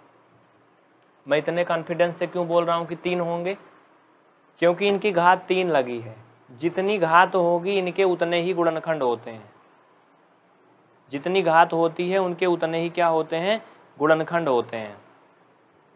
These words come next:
ठीक है बच्चा, समझ रहे हो ना बच्चा? चलो देखो समझो,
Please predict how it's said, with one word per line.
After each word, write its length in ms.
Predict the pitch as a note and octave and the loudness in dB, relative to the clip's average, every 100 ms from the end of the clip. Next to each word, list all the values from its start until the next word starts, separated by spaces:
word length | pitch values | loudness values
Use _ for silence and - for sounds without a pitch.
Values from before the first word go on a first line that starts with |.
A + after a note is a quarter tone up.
| _ _ _ _ _ _ _ _ _ _ _ _ _ _ _ _ _ _ _ _ _ _ _ - | _ _ _ _ _ _ _ _ _ _ _ _ _ _ _ _ _ _ _ _ _ _ _ -10
ठीक 140 | C#3 | -4
है 60 | E3+ | 0
बच्चा, 260 | F3+ F3+ F#3+ | 0 2 2
समझ 260 | E3+ E3+ | 2 0
रहे 140 | F3+ F#3 | 2 2
हो 80 | |
ना 100 | F#3+ | 4
बच्चा? 300 | G3+ G3+ D3+ | 2 2 2
चलो 280 | A2+ C#3+ B2 | 2 2 2
देखो 240 | A#2+ C3+ C#3 | 0 -4 -6
समझो, 320 | C#3+ A#2 | -8 -8